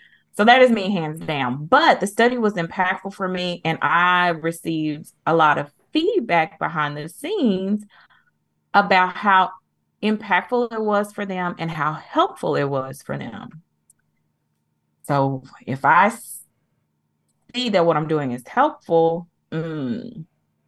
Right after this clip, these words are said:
And then a series of events unfolded that, and we actually, Bible study brother and I, I believe we both received confirmation yesterday that this is exactly where we need to be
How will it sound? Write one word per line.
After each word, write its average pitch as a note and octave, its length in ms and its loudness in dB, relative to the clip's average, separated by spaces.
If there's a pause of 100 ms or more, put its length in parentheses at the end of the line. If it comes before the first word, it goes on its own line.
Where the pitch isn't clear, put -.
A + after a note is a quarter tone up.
(100)
And F#3 260 4
then G3 720 4 (1000)
a F#3+ 120 4
series F4 480 2
of A#3 160 4
events D3 500 -2
unfolded C#3+ 1300 0 (240)
that, C3 840 4 (460)
and D#3 420 2
we F#3 300 -2
actually, D#3+ 760 0 (220)
Bible E3 260 2
study D#3+ 200 -2
brother D#3 220 -2
and C3+ 100 -4
I, C3+ 300 0
I F3+ 340 4
believe D3 380 -4
we E3 140 -2
both E3 260 2
received E3 320 -6
confirmation D3 720 -4
yesterday C3+ 520 -2
that B2+ 140 -2
this F3 140 -2
is E3 100 -10
exactly D3 460 0
where F3 160 2
we F#3+ 100 -2
need G3 200 -2
to G#3 100 -2
be G#3 400 -4